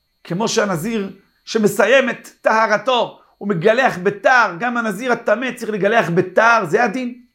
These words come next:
או שהעיקר שלא יהיה לו שיער. בואי רומי בר חומר, הוא לא מסתפק דווקא על הארבע תגלחיות האלה, אבל כיוון שמפה הראיה, לכן הוא שואל פה.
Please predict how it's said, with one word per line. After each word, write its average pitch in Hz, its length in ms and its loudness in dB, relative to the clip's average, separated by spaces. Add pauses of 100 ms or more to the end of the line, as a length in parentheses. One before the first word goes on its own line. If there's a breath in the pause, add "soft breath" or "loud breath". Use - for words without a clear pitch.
(640 soft breath)
או 359 160 4
שהעיקר 294 460 -2
שלא 285 300 -8
יהיה 320 140 0
לו 311 120 -4
שיער. 262 300 -2 (1120)
בואי 285 220 0
רומי 277 220 2
בר 254 140 -2
חומר, 202 240 -6
הוא 196 120 -6
לא 285 120 -2
מסתפק 247 360 -6
דווקא 156 400 -2
על 180 100 2
הארבע 202 320 0
תגלחיות 190 640 -2
האלה, 151 220 2 (400 loud breath)
אבל 185 160 2
כיוון 208 220 2
שמפה 214 500 2
הראיה, 269 360 2
לכן 269 260 -4
הוא 269 80 -8
שואל 240 360 -8
פה. - 200 -18